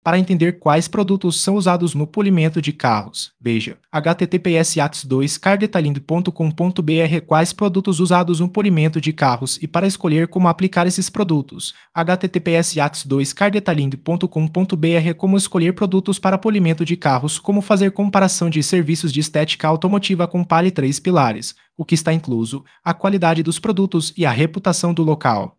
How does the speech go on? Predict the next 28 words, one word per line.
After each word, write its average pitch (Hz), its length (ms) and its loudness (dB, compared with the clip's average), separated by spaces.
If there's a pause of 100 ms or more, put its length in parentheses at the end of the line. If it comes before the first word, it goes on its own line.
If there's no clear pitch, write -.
(280)
Isto 156 260 -2
que 185 100 -8
cada 185 380 2
orçamento 180 500 0
oferece 175 540 0
e 185 80 -2
pontue 180 400 -6
de 135 80 -2
acordo 165 320 -2
com 175 160 -4
suas 160 300 -2
necessidades 165 680 0
proteção 202 540 -2
extra, 185 360 -2
por 175 220 -4
exemplo. 156 540 -2 (320)
Verifique 139 360 0
a 208 40 4
experiência 190 560 4
do 143 100 -2
profissional, 180 800 2
a 175 120 2
infraestrutura 196 760 0
da 165 100 2
loja 151 480 2
e 180 100 0
leia 196 240 4
avaliações. 185 880 0